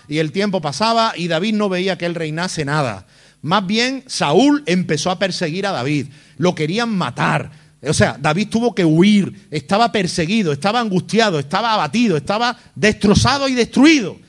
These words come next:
Tenía motivos para ello. Pero mira, esto, esto, hermano,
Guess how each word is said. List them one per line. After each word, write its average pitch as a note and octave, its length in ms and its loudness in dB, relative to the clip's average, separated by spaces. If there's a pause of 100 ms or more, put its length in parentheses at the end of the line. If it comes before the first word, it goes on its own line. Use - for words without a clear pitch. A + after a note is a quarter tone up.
(180)
Tenía F#3 260 0
motivos B3 420 2
para A#3+ 280 0
ello. C3+ 300 0 (320)
Pero E3 220 0
mira, A#3+ 380 0
esto, B3 540 -2
esto, B3+ 540 -2 (240)
hermano, G#3 520 -2